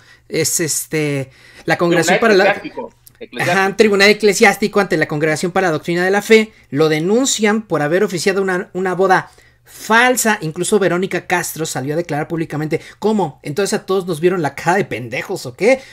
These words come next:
Speaker 1: Porque todos fuimos a esa boda, ¿no? Y se lleva al sacerdote entre las patas y falleció peleando su inocencia. Tanto que ni si-,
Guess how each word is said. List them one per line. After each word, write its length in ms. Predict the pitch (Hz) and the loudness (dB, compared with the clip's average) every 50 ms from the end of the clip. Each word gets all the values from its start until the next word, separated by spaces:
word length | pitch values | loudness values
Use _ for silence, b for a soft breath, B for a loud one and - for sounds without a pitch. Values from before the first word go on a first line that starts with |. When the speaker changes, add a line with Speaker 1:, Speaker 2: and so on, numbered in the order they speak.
| B B | B B
Speaker 1:
Porque 240 | 156 139 - 165 | -6 -4 -2 -4
todos 260 | 156 - 190 214 214 214 | -2 0 0 0 2 0
fuimos 280 | 214 214 214 202 175 | -2 -2 -2 -2 -4
a 40 | 220 | -4
esa 180 | 202 - 190 156 | -4 -2 -4 -2
boda, 460 | 156 190 262 302 330 302 269 - _ _ - | 0 0 2 2 0 -2 -2 -6 _ _ -10
¿no? 240 | 180 208 262 294 - B B B B B B B B B B | -6 -6 -6 -6 -10 B B B B B B B B B B
Y 140 | 170 190 | -6 -4
se 200 | 175 - 226 214 | 2 4 4 4
lleva 220 | 196 220 262 262 311 | 8 6 6 6 6
al 60 | 302 | 0
sacerdote 420 | - 277 226 - 214 220 262 262 | -2 -2 0 0 0 0 0 -2
entre 180 | 311 294 302 254 | -4 -4 -2 -4
las 140 | 202 - - | -4 -6 -2
patas 400 | - 233 247 240 302 285 202 - - | 0 -2 0 0 -4 -4 -6 -6 -8
y 100 | 202 180 | -10 -8
falleció 600 | - 196 185 175 185 180 - - 233 320 381 - b b b b b b b _ | -4 -6 -4 -4 -4 -6 -2 0 0 0 0 -4 b b b b b b b _
peleando 420 | - 190 185 190 208 240 254 269 302 | 2 2 4 4 4 2 2 -2 -6
su 140 | - - 233 | -6 -4 -4
inocencia. 720 | 208 190 175 - 254 330 339 - - 302 226 151 - _ _ _ _ _ _ _ _ _ _ | -4 -4 -6 -6 -6 -6 -6 -4 -4 -4 -4 -4 -8 _ _ _ _ _ _ _ _ _ _
Tanto 460 | - 226 254 285 277 - - 381 381 | 0 0 0 0 -2 -2 -2 -2 -2
que 100 | - 254 | -2 -6
ni 120 | 202 185 170 | -6 -4 -6
si-, 220 | - - 196 - | -6 -8 -10 -14